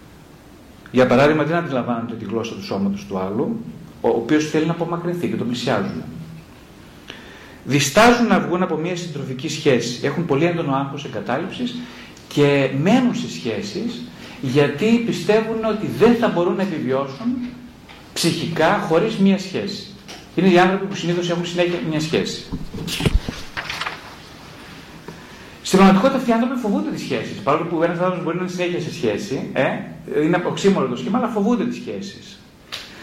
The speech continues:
Δεν εμπιστεύονται τους ανθρώπους. Ε, γενικά δεν ομολογούν το τραύμα τους. Κρατούν την τραυματική εμπειρία κρυμμένη στον εαυτό τους. Προτιμούν την αποξένωση, ενώ την συναισθηματική αποξένωση. Μπορεί να μιλάνε συνέχεια,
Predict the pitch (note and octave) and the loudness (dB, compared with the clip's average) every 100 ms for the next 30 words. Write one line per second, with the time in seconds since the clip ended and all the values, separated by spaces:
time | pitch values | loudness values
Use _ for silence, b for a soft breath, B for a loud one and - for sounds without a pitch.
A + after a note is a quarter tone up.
0 | B B B D#3+ B3+ A#3+ - - B2+ G#2+ | B B B 8 10 10 6 4 2 0
1 | G#2+ G2+ G2 A2 - G2 E2+ - - - | -4 -4 -6 -6 -4 -4 -4 -6 -8 -4
2 | - - - - B B B - B2+ B2+ | -6 -8 -18 -20 B B B -2 2 2
3 | A#2+ B2+ C#3 C#3 G3 G3+ G3+ F#3 D#3+ C#3+ | 2 0 2 4 4 6 6 4 2 0
4 | C#3 E3+ C#3 B2+ A#2 G2 G2 - - A#2+ | 0 -2 -2 -2 -4 -4 -8 -10 -8 -6
5 | A#2 E3+ D#3+ C#3+ C3+ - D#3 C#3 D3 D#3 | -4 -2 0 0 0 -2 -4 -2 -2 -2
6 | C3 C#3+ D3+ D3 C3+ A#2+ A2 G2 E2 - | -2 0 -2 -4 -2 -2 -2 -6 -8 -10
7 | - - - B B B B C#3 C3+ C#3+ | -14 -14 -18 B B B B 4 4 6
8 | F#3+ G3 D3+ - - - A2+ G#2+ A2+ - | 6 6 2 -2 -6 -2 -2 -2 -4 -4
9 | A#3 - B B B - B2+ C3 - - | -4 -4 B B B -2 2 2 0 0
10 | C3+ A#2+ A#2+ G2+ G2+ D3+ - - G2 G2 | 0 2 2 0 2 2 0 -2 -2 -2
11 | - A#2+ C#3 B2 B2+ C#3 C#3 A#2+ A#2+ B2+ | 0 2 2 4 2 0 -4 -2 -2 -2
12 | B2+ | -4